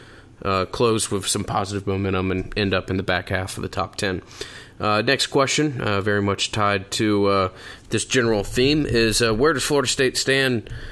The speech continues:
uh, for Mister Thibodeau, and is Oregon really something to be concerned with?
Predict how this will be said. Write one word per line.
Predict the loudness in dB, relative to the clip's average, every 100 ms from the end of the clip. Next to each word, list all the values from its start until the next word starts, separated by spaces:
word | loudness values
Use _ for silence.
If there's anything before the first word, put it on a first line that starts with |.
| -12 -6
uh, | -2 0 0 -2
for | -6 -6 -4
Mister | -4 -4
Thibodeau, | -2 0 2 2 2 2
and | 2 2
is | 0
Oregon | 2 2 2 2 2
really | 2 2
something | 2 0 0 0
to |
be | 2 0
concerned | 0 -2 2 2 0
with? | -2 -2 -4